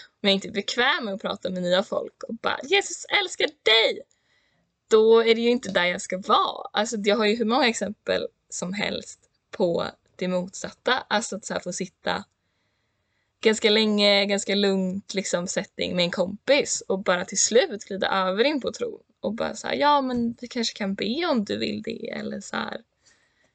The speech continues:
"Jag kan ta med dig i min bön ikväll", liksom, om det skulle kännas bra,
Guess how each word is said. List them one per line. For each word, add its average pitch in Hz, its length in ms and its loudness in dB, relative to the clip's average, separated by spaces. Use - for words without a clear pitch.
"Jag 214 140 2
kan 202 160 0
ta 208 100 -2
med 185 160 4
dig 233 280 4
i 254 40 4
min 180 220 2
bön - 480 -4
ikväll", 185 520 -2
liksom, - 440 -6
om 185 80 -4
det 185 140 -6
skulle 196 260 -6
kännas - 400 -8
bra, - 220 -8